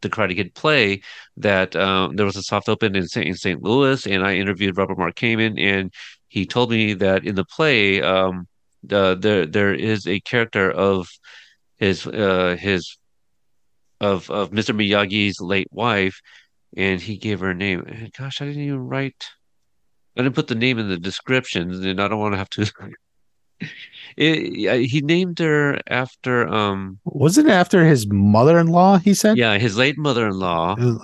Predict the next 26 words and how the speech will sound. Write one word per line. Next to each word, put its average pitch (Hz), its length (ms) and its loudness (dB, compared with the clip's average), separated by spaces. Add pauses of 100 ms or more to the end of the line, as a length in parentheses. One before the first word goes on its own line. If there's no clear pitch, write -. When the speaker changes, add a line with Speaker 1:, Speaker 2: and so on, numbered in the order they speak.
(140)
Speaker 1:
But, 95 300 4
Speaker 2:
yeah. 95 120 4
Speaker 1:
uh, 92 60 2
you 120 160 4
know 160 120 4
what? 202 160 0
I'll, 180 180 0
I'll 180 100 2
just 180 200 -4
play 185 100 2
the 170 120 -2
clip. 170 240 0
Why 123 160 -2
not? 107 300 -2 (200)
You - 180 -8
know, 98 300 -4
uh, 92 320 -6
Speaker 2:
Go - 160 0
Speaker 1:
let's 117 120 2
Speaker 2:
for 107 160 4
Speaker 1:
see 98 40 0
Speaker 2:
it. 98 80 -4
Speaker 1:
here. - 280 -4 (440)
Yeah, 101 160 -2
yeah, 95 160 0
yeah. 87 140 -6